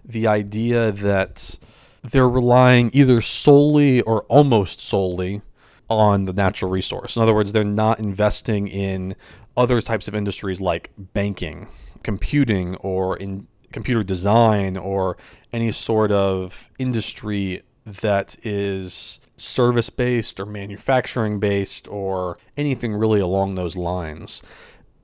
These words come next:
But if all your country is good at is natural resources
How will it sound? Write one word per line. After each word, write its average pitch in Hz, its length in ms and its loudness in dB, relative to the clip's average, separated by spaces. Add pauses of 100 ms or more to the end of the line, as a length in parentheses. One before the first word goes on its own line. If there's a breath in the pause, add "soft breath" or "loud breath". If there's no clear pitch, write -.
But - 460 0 (180)
if - 340 -8 (120)
all 143 300 4
your 120 160 0
country 113 420 -4
is 95 140 -4
good 113 180 -2
at 101 140 0
is 95 160 -8
natural 98 320 -6
resources 95 960 -6